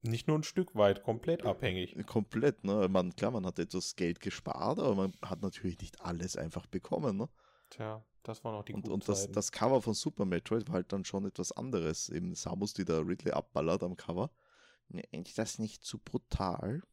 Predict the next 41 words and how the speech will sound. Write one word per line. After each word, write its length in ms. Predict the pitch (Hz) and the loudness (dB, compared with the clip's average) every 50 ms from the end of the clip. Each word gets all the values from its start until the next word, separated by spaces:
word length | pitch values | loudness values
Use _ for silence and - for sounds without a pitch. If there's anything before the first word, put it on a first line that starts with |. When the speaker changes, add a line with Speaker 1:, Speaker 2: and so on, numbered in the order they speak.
| _ _ _ _ _ _ _ _ _ _ _ _ _ _ _ _ _ - - - | _ _ _ _ _ _ _ _ _ _ _ _ _ _ _ _ _ -16 -12 -12
Speaker 1:
Okay, 200 | 107 - 123 117 | -6 -4 -4 -2
diese, 240 | 120 120 120 - - - | -2 -4 -4 -6 -8 -8
diese 260 | 123 120 135 123 117 113 | -4 -2 -2 -2 0 0
Diskussion 500 | 117 110 - - - 104 113 107 101 101 | -2 -2 -2 -4 -6 -2 -2 0 0 0
hatte 140 | 104 101 | -2 -2
ich 100 | 98 - | -4 -6
nie. 260 | - 95 95 92 82 - _ _ _ _ _ _ _ _ _ _ _ _ - - | -8 -8 -8 -8 -10 -14 _ _ _ _ _ _ _ _ _ _ _ _ -10 -6
Speaker 2:
Nee. 220 | 95 98 110 120 - _ _ | -4 -4 -4 -4 -6 _ _
Speaker 1:
Nein, 240 | - 107 98 95 92 | -4 -2 -2 -2 -2
ich 100 | - - | -2 -2
hab 80 | 117 117 | -2 0
mit 80 | 117 | 0
meinem 140 | 110 110 107 | 0 0 2
Vater 180 | - - 127 117 | 6 8 8 8
Speaker 2:
Das 100 | 120 113 | 8 8
hatte 80 | 104 98 117 | 6 6 6
Speaker 1:
zusammen 80 | 113 120 | 4 4
Speaker 2:
ich 60 | - | 2
Speaker 1:
Tekken 260 | - 117 104 - 113 | 0 -2 0 0 -2
gespielt, 360 | 101 95 - - 98 95 92 | -4 -4 -4 -6 -6 -6 -4
also 220 | 92 92 95 101 95 | -4 -4 -4 -4 -6
d-, 100 | 95 98 - - _ - - _ _ _ - - - - - - _ _ _ _ _ _ _ - - - - - - - | -8 -10 -16 -20 _ -20 -20 _ _ _ -18 -16 -16 -18 -20 -20 _ _ _ _ _ _ _ -20 -20 -20 -20 -18 -12 -10
diese 140 | - 101 - | -8 -8 -4
Speaker 2:
Dieses 0 | |
Speaker 1:
Probleme 380 | - - 113 113 120 117 117 104 | -2 0 2 4 4 4 6 4
hatten 200 | 113 - 120 - | 4 2 2 2
wir 80 | 101 | 4
Speaker 2:
Gespräch 240 | 107 113 117 - - | 4 4 4 2 -2
Speaker 1:
nicht. 120 | 113 - - | -6 -6 -2
Speaker 2:
hatte 280 | - 113 104 - - | -2 -2 0 2 2
ich 360 | 104 92 113 113 107 - - - | 2 4 4 2 0 -2 -4 -2
einmal, 480 | - 107 104 98 85 85 87 127 165 - | 0 0 2 2 2 2 0 0 -2 -4
das 260 | - 92 - - - | -6 -6 -6 -2 0
war, 140 | 98 92 71 | 2 2 2
als 180 | 87 98 - | 0 -2 -2
wir 80 | 98 92 | -4 -4
unseren 300 | 95 90 - 92 92 - | -4 -4 -4 -4 -4 -2
ersten 420 | - 90 92 - - - 98 95 90 | -2 -4 -4 -4 -6 -8 -8 -8 -6
Rechner 360 | - 85 85 - - 104 92 | -4 -4 -6 -4 -4 -4 -4
gekauft 480 | 92 87 - - 92 90 - - - | -4 -4 -2 -2 -2 -2 -4 -4 -4
haben. 200 | 98 98 120 160 | -2 -2 -2 -4